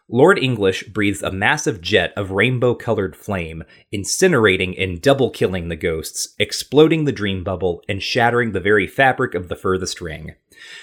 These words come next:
Caliborn grabs a robotic leg to replace his recently lost one and prepares to enter the game.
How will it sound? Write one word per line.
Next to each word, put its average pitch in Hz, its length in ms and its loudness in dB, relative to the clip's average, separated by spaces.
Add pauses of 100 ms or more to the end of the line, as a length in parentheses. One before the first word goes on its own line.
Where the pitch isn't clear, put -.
(240)
Caliborn 160 520 4
grabs 113 360 4
a 104 60 0
robotic 104 500 2
leg 82 500 -4
to - 100 -6
replace 117 400 2
his 101 160 -8
recently 92 400 -6
lost 156 420 2
one 80 240 -8 (160)
and 117 140 -4
prepares 104 460 0
to - 140 -8
enter 85 220 -10
the 82 120 -8
game. 76 400 -6